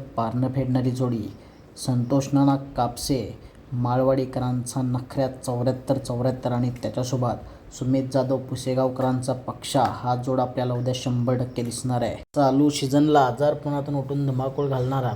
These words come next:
बुलढाणा एक्सप्रेस बब्या, फौजींचा लाडका पठ्ठ्या बब्या आणि त्याच्यासोबत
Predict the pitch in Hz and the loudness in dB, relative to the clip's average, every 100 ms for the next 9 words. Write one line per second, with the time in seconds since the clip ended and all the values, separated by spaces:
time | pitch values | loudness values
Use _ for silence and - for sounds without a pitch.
0 | 113 120 120 123 139 143 135 - - 139 | -4 -2 -2 0 0 2 0 -2 -4 -2
1 | 123 156 131 127 - 135 131 143 139 139 | 0 0 0 -2 -4 -6 -2 -2 0 0
2 | 135 135 135 135 131 131 120 - 147 135 | 2 0 0 -2 -4 -4 -8 -2 0 0
3 | 131 123 127 123 107 - - - 143 131 | 0 0 2 2 0 -4 -18 -10 -4 -2
4 | 135 - 120 120 135 139 123 113 - | -4 -2 -2 0 0 2 0 0 -4